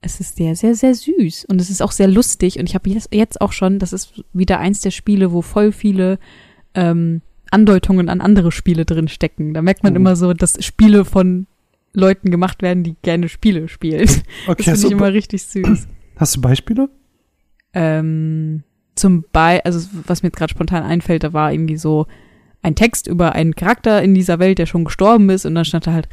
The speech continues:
Speaker 1: Requie-, Requiescat in Pace, so wie bei Assassin's Creed immer.
Speaker 2: Oh, geil.
Speaker 1: Da waren noch zwei andere Sachen, die mir aufgefallen waren, und die fallen mir jetzt grad nicht mehr ein.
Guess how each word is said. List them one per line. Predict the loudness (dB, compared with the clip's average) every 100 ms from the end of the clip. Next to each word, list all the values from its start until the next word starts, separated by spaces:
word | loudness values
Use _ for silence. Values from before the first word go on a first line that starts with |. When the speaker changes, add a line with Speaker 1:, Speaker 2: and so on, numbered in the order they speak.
| -4
Speaker 1:
Requie-, | 0 0 0 -2 _
Requiescat | -2 -2 -2 0 0 -2 -6 -2
in | 0
Pace, | 0 0 0 -4 -6
so | -4
wie | -2
bei | -2
Assassin's | -2 -4 -8 -10
Creed | 0 2 2
immer. | -2 0 0 -2 -4
Speaker 2:
Oh, | 2 4 4 4 2 -4 -12 -18 -20 _ -20 -20 _
geil. | -2 2 2 -2 -10 -18 _ -4
Speaker 1:
Da | 0
waren | 2
noch | 2 -2 -8
zwei | -4 -2
andere | 0 2 2 0
Sachen, | 0 -2 0
die | 0
mir | 0
aufgefallen | -4 -6 -4
waren, | -2 -4
und |
die | -6
fallen | -6 -8
mir |
jetzt | -8 -10
grad | -12 -10
nicht | -10
mehr | -8
ein. | -6 -8